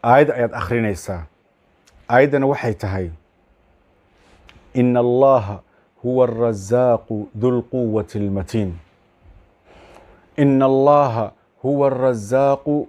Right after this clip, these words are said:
ذو القوة المتين." Waa Suuratu Dhaariyaat thamaaniya wa khamsiin.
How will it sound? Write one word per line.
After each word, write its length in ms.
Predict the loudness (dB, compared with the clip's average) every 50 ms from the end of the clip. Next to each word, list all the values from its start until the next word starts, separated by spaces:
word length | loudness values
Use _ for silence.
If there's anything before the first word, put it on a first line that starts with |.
| _ _ -8
ذو 160 | -6 -4 -2
القوة 680 | -2 -2 -4 -4 -4 -2 -2 0 0 0 0 -2 -2 -4
المتين." 760 | -6 -4 -2 -2 -2 -4 -4 -4 -4 -2 -2 -2 -4 -6 -10 -12 -18 _ _ _ _ _ _ _ _ _ -2
Waa 240 | 2 2 2 2 0 -4
Suuratu 520 | -6 -4 0 0 0 0 -2 -4 -8 -4 0
Dhaariyaat 560 | 0 2 2 2 2 4 4 4 4 2 -2 -8 -18 -20 _ _ _ _ _ _ _ _ _ _ _ _ _ _ _ _ _ -6
thamaaniya 440 | -2 0 2 2 2 2 2 0
wa 80 | 0 -2
khamsiin. 500 | -4 -6 -10 -10 -10 -12 -12 -12 -12 -12